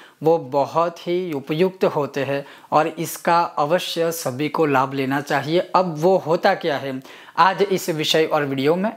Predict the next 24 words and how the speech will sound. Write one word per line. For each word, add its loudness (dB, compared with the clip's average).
आपको -2
मैं -2
बताऊंगा। 4
अगर 2
आपको -4
यह 0
विषय -6
वीडियो -6
पसंद -6
आया 0
हो, 0
लाइक -2
करें, -2
शेयर 0
करें, -4
चैनल 0
पर 0
नए 2
हो 2
सब्सक्राइब 2
करके -8
घंटी -6
का -4
चिन्ह -2